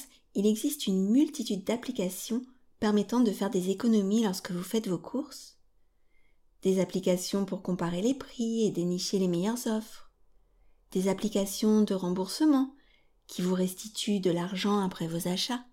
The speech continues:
Ou encore des applications vous proposant des produits gratuits en échange de votre avis. Vous pouvez aussi trouver des sites qui vous proposent des bons de remise ou des bons d'achat sur toutes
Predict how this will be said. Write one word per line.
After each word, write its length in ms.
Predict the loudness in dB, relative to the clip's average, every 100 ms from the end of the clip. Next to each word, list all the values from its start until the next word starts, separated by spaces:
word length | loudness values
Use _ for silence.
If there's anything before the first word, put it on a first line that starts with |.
| _ _ _
Ou 140 | 4 6
encore 640 | 4 -2 -4 -2 -4 -6 -16 -20 _
des 180 | 0 2
applications 640 | 2 0 0 -2 -2 2 2
vous 140 | 2
proposant 600 | -4 -4 0 2 4 4
des 160 | 2 0
produits 420 | -4 2 2 2
gratuits 600 | 0 -2 -4 -6 -6 -6 _ _ _ -2
en 140 | 2
échange 400 | 2 0 0 0
de 80 | 0
votre 280 | -2 -2 -4
avis. 260 | -4 -6 -10 _ _ _ -4
Vous 160 | -4
pouvez 340 | -2 2 4 6
aussi 380 | 4 0 -4 -6
trouver 360 | -4 2 4
des 100 | 4
sites 480 | 0 -2 -4 -4 -8 _ _ -4
qui 120 | 2
vous 140 | 2 0
proposent 720 | -4 -6 -2 2 2 2 2
des 100 | 0
bons 220 | 2 2
de 100 | 2
remise 600 | 0 0 4 4 4 2 -10 _ _
ou 80 | 2
des 140 | 4 2
bons 180 | 0
d'achat 480 | -2 -2 -2 -2 -2
sur 260 | -2 -6 -8
toutes 340 | -4 -4 -4